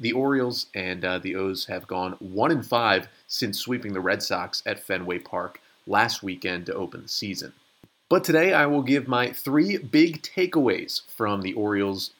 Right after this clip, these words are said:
we'll call it two games of the series since we already kinda talked about the home opener. And then, uh, we'll do a little tiny preview of the series coming up with the Seattle Mariners. That is a four-game set that starts tonight. I'm gonna preview that, just really preview game one today,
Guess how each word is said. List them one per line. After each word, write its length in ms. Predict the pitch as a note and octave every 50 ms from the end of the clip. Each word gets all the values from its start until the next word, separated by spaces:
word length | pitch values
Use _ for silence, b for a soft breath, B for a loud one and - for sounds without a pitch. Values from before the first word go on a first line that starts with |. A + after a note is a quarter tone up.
| _
we'll 120 | - C#4+ C#4
call 240 | - - F3 D3 A#2+
it 160 | - - -
two 200 | - - C4 A3+
games 380 | D3+ A#2 E2+ - - - - - -
of 140 | A2 F#2+ -
the 60 | -
series 340 | - - E2+ F2+ F#2+ G#2+ -
since 140 | G#2 F2 -
we 120 | F2+ F2+
already 180 | F2+ F2 F2+ F2
kinda 220 | - G2+ F2 F#2
talked 320 | - - G#2 G2 - -
about 360 | - E2 F#2 F2 F2+ - - B B B B B B -
the 100 | G2+ G2
home 240 | - G2+ F#2 F2 - -
opener. 460 | A2 A2 A2 - G#2+ A2 G#2+ G#2 B B B B -
And 220 | A#2 A#2 A2 A2
then, 220 | A2+ A2+ A2 G#2+ G#2+
uh, 160 | G#2+ G#2+ G#2+
we'll 140 | B2 C#3+ C#3+
do 180 | C#3+ E3 D#3+
a 80 | D#3 D3+
little 420 | D3 E3 F#3+ A3 A#3 B3+ A#3+ - - - _
tiny 380 | - - - A#3+ B3 A#3+ A3 -
preview 580 | - - D#3 C#3+ C3 - G#2+ G#2 G#2+ G#2+ - -
of 200 | A2 G#2+ G#2+ G#2+
the 80 | - -
series 400 | - - B2+ B2 A#2+ A#2+ A2+ -
coming 340 | - - A#2+ A2 A2 G#2+
up 240 | G#2 G2+ G2+ - -
with 220 | - A2 A2 A2 -
the 80 | A2
Seattle 360 | - - A#2+ A2+ A2 G#2 F#2+
Mariners. 540 | F2+ F#2 A2+ C#3 D3 C3 G#2 F#2 F#2 - -
That 160 | - G2+ F#2+
is 100 | F#2 E2
a 60 | F#2 F2+
four-game 560 | - - - D#3 E3 D#3+ C#3 C3+ A#2+ A2+ G#2
set 300 | - - A#2+ G#2+ G2+ -
that 100 | G2+ -
starts 300 | - - G#2 F#2+ - -
tonight. 360 | - G2 F#2+ G2 G#2+ G#2 -
I'm 380 | - - _ _ _ _ C4+ A#3
gonna 100 | - -
preview 300 | - A3+ G3+ E3+ F3+ F3
that, 300 | E3+ D#3+ D#3 D#3 - -
just 200 | C4+ C4+ C4+ -
really 180 | C#4+ G3 D3+
preview 400 | - - F3 F3 E3+ C#3 D3+ C#3+
game 300 | B2 C3+ B2+ B2 A#2+ A2+
one 360 | G#2+ G#2+ A#2 B2 B2+ B2+ A2+
today, 420 | - - G#2 G#2+ A2 A2 A2 G2+